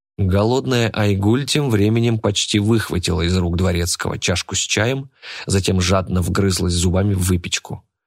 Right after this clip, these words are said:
Ирина, глядя на нее, недовольно поморщилась.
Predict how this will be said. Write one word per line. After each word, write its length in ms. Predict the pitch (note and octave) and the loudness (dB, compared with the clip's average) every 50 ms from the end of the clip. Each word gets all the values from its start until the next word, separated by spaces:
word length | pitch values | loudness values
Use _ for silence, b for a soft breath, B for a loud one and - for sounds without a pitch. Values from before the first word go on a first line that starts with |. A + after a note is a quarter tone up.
| _ _ B B B B B | _ _ B B B B B
Ирина, 360 | A2 G#2 G2+ A#2 C#3 D#3 E3 | 2 2 2 4 2 2 2
глядя 340 | C#3 A2+ G#2+ A2+ A2+ A2 G2 | 2 2 2 2 2 0 0
на 80 | F#2+ | 0
нее, 440 | F#2 F#2+ G#2 F#2+ F#2 G#2 A#2 C3+ B2+ - | 0 0 0 2 2 2 2 0 -2 -2
недовольно 600 | - A#2+ A2 G2 G2 F#2 E2+ F#2 F#2 F2+ F2+ F#2 | 0 0 2 2 2 0 0 0 0 0 0 -2
поморщилась. 840 | - G#2 F#2+ F#2 F#2 E2+ E2 - - - - - - - - - | -2 -2 -2 0 0 -2 -2 -4 -4 -4 -6 -6 -8 -8 -8 -10